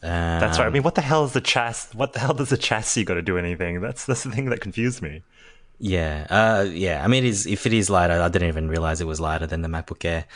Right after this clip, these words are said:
Speaker 2: There you go. Um, but yeah,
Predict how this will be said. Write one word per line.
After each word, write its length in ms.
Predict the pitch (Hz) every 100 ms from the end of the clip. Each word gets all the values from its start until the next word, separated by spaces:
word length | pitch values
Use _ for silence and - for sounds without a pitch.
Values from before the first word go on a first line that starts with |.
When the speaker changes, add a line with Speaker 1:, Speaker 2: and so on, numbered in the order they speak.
| - - -
Speaker 2:
There 100 | 90
you 80 | 85
go. 220 | 85 82 -
Um, 460 | 82 87 87 85 82 - - - - _ _ _ -
but 480 | 117 113 110 - -
yeah, 260 | 117 120